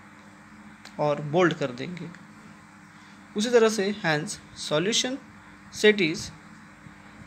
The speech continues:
open interval minus two, comma open interval plus infinity। माइनस टू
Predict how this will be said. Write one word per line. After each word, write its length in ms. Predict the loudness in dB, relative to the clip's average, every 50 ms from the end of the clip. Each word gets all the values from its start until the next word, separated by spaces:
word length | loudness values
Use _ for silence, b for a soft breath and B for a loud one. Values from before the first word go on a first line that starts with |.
| -8 -6 -2
open 260 | 4 4 4 6 4
interval 440 | 4 4 4 6 6 4 4 2 -2 -6 -12 -18 -12 -4 0
minus 360 | 0 2 4 4 2 2 0 -2
two, 120 | -4 -4 -4 -4 -6 -10 -14 -20 -20 -20 -20 -16 -4 0
comma 280 | 0 2 2 0 -2 -2 -4 -6
open 300 | -8 -4 -2 -2 -2 -2 -4
interval 540 | -6 -8 -6 -4 -4 -2 -2 -2 -4 -4 -6 -10 -14 -20 -20 -20 -20 -20 -20 -20 -20 -20 -20 -20 -20 -20 -20 -20 -20 -20 -20 -20 -20 -20 -6 0
plus 260 | 2 2 2 0 -2 -6 -8
infinity। 460 | -8 -8 -10 -10 -8 -8 -8 -10 -10 -12 -18 -20 -20 -20 -20 -20 -20 -20 -20 -20 B B B B B B 0 2
माइनस 320 | 4 4 4 4 0 0 0
टू 100 | 0